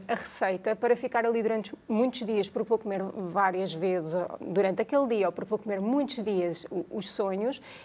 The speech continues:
e eu vou fazer um sonho por pessoa. E aí está tudo bem, porque é mu-,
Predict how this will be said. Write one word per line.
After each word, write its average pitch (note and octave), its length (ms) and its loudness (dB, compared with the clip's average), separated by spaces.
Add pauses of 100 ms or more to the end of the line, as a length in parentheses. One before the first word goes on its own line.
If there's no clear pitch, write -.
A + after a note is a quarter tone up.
e - 40 0
eu D4+ 60 0
vou F4 120 0
fazer D#4+ 280 0
um D#4 100 4
sonho D4 260 0
por C#4+ 180 -4
pessoa. A#3 540 0
E D4 140 4
aí E4+ 160 2
está D#4+ 260 2
tudo D4+ 240 -4
bem, B3 320 -2 (300)
porque - 380 -2
é C4 140 2
mu-, C#4 300 2